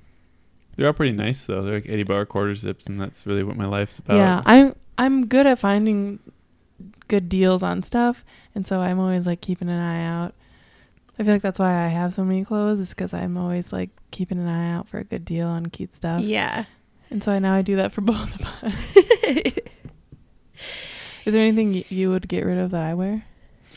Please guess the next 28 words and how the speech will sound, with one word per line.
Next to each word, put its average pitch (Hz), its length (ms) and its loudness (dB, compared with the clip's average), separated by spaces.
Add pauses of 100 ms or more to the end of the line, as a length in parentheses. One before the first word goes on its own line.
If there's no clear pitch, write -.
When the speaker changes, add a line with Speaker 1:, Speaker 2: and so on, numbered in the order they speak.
(460)
Speaker 1:
No, 113 360 2
it's, - 340 -10
it 131 140 -4
would 120 300 2
be 110 120 0
too 104 200 -4
much 98 240 -6
of 101 100 -10
a, 101 160 -4 (760)
a 240 120 -8
chore 202 280 -2
to 190 120 -4
figure 98 300 -6
out 98 120 -2
which - 420 -10 (100)
I'd 107 200 -6
wanna 101 200 -6
get - 140 -10
rid 101 160 -6
of 98 180 -8
out 95 140 -10
of 92 100 -10
all 98 100 -4
of 95 80 -6
your 98 100 -10
clothes, 98 380 -8
so. - 300 -10
Speaker 3:
<laughs> 1047 60 -8